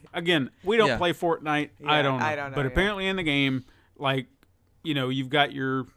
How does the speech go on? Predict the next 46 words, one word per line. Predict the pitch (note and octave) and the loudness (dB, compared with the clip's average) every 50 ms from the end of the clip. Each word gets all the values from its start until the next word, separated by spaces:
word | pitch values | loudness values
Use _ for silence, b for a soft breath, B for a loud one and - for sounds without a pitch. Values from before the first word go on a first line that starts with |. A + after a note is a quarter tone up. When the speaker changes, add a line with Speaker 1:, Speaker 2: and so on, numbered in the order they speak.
| _ _ _ _ _ _ - E3 A2 G#2 | _ _ _ _ _ _ -20 -16 -6 -2
Speaker 1:
dance | D3 D3+ D3 D3 C3 - | 0 0 0 0 -2 -2
moves, | - C#3+ C#3+ C#3 C3+ B2+ | -4 -2 -2 -2 -2 -4
which | C3 C3 B2 - | -6 -8 -8 -10
are | C#3 | -10
supposed | - - - D3 C3+ - | -10 -6 -6 -6 -6 -6
to | C3+ | -4
be | B2+ C3+ | -2 -2
your | C3 C3 B2 | 0 0 0
victory | A2+ C#3+ F3+ A#3+ A#3 A3 - | 0 0 0 0 -2 -2 -2
Speaker 3:
Mm-hmm. | B2+ | -2
Speaker 1:
dances | B2+ C3 C3 A#2+ - C3 A#2 | 0 -2 -2 -4 -6 -10 -10
or | A#2 | -8
whatnot. | A#2+ B2+ B2+ B2+ B2+ B2+ B2+ A#2+ - - | -6 -6 -4 -4 -4 -4 -4 -6 -10 -14
Speaker 3:
Yeah, | - G#3+ G#3+ | -10 -4 -2
Speaker 1:
They | D3 C3 | 0 2
Speaker 3:
yeah. | D3 D3+ C#3+ | 4 4 4
Speaker 1:
have | C#3+ C3+ B2+ | 4 2 0
the | C#3+ | -4
Carlton, | C#3 - D3+ D#3 D#3 D3+ D3 C#3+ - D3+ C#3+ C#3+ C#3+ C#3 C#3 - - b b b b _ - | -4 2 6 8 8 8 6 4 2 0 -2 -2 -2 -6 -8 -10 -16 b b b b _ -6
you | D3 D3 C#3+ | -4 -2 0
know, | C#3+ C#3 C3+ | 0 -2 -2
from | - C#3 C3+ | -4 -4 -4
the | C#3+ C#3+ | -4 -4
Fresh | - - D3 C#3 B2+ - - | -2 -4 -4 -4 -4 -6 -4
Prince. | - D3+ C3+ C3 C3+ | -4 -2 0 0 0
Speaker 3:
Sure. | C3 - F3+ F3 F#3+ G#3 G3+ b b b b b b | 0 0 -2 -2 -2 -6 -8 b b b b b b
Speaker 1:
They | b D3+ D#3 C#3 | b 0 0 2
have | D3 C#3+ C#3+ C#3+ C#3+ C#3+ B2+ A2+ - - | 4 4 4 4 2 2 0 -4 -10 -10
a | - C3+ C3 | -8 -6 -4
dance | B2+ B2 C#3+ D3+ D3+ D3+ C3+ - | -2 0 2 2 2 0 -2 -4
that, | - D3 C#3+ C3+ C3+ - - | -4 -2 -2 -2 -4 -6 -4
uh, | C#3 C3 C3 B2 A#2 - - | -2 -2 -2 -2 -4 -4 -2
Donald | D#3+ D3 D3+ C#3+ C#3 C3+ - | 0 0 2 2 0 -2 -4
Faison | - - D#3+ D#3 D3+ C3 D3 D3 D3 C#3+ C#3 | -2 0 0 2 2 2 2 2 2 2 2
did | B2+ C#3 C#3 C#3+ C3+ | 2 2 2 2 0
in | C#3 C#3 C3 B2 | -2 -4 -6 -6
Scrubs | - - - D#3+ D3 C#3+ C#3 C#3 C#3 C3 C3+ B2+ - - - _ b b b b b | -6 -6 -2 0 0 2 2 0 0 -4 -8 -12 -14 -16 -20 _ b b b b b
that | - C3 C#3+ C3+ | -6 -4 -4 -2
looks, | C#3 C3+ C#3+ C#3 - - - - - - _ | 0 0 0 -2 -4 -6 -10 -10 -12 -14 _
you | - D#3 D3+ | -4 -2 2
know, | C#3+ | 4
Speaker 2:
Yeah. | D3 B2 G#2+ | 4 2 2
Speaker 1:
the | G#2+ B2+ | 0 -4
same | - - D3 C#3+ C3+ | -4 -2 0 0 0
kinda. | C3 - D3 C#3+ C#3 C3+ C3+ C3 B2+ A#2+ | -2 -2 -2 -2 -2 -2 -2 -4 -4 -6
Speaker 3:
Okay. | - D#3 E3 E3 F3 E3 D#3+ D#3+ E3 E3+ | -8 -8 -8 -6 -4 -4 -2 -4 -4 -8